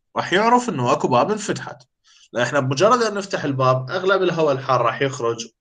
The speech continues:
وراح يدخل ببداله هواء بارد، راح يصير تغير سريع بدرجة الحرارة. أو إذا كانت الباب مفتوحة متروكة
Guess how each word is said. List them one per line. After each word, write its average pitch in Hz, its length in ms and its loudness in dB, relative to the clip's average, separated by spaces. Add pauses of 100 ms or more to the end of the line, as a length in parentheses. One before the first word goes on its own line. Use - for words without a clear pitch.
(200)
وراح 107 300 -6
يدخل 127 300 -4
ببداله 113 380 0
هواء 113 240 6
بارد، 107 380 2
راح 101 140 -4
يصير 117 240 0
تغير 123 600 2 (380)
سريع 123 380 4
بدرجة 117 380 0
الحرارة. 104 640 0 (380)
أو 156 300 4
إذا 127 240 2
كانت 127 320 0
الباب 135 260 0
مفتوحة 135 580 -2
متروكة 131 680 -2